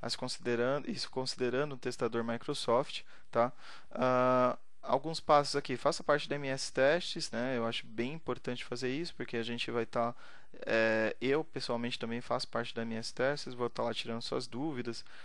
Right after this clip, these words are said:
ajudando com o que você precisar e tudo mais. Eu recomendo fazer, refazer essa demonstração pra você entender melhor como gerar esses indicadores. Dá uma revisadinha na nossa apresentação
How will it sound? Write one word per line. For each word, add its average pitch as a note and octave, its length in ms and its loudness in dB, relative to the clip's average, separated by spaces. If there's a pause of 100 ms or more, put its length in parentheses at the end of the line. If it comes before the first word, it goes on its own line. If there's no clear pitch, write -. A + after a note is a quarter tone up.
(160)
ajudando A#2 400 -2
com - 100 -6
o A#2+ 60 -6
que - 100 -4
você A2+ 240 -4
precisar B2+ 760 0 (1080)
e C#3 60 -6
tudo C#3 240 -2
mais. C#3+ 400 2 (440)
Eu C#3+ 140 0
recomendo E3+ 400 0
fazer, D#3 540 4
refazer C#3 420 0
essa C#3 160 -2
demonstração C3 720 -2 (320)
pra B2 140 0
você A#2 180 -2
entender A#2+ 400 -2
melhor B2 320 0
como B2 240 -6
gerar A#2 220 0
esses B2+ 280 -6
indicadores. C3+ 680 -2 (360)
Dá C3 120 2
uma F3 100 2
revisadinha D3 540 0
na B2 100 -2
nossa B2+ 220 -4
apresentação C3+ 760 -6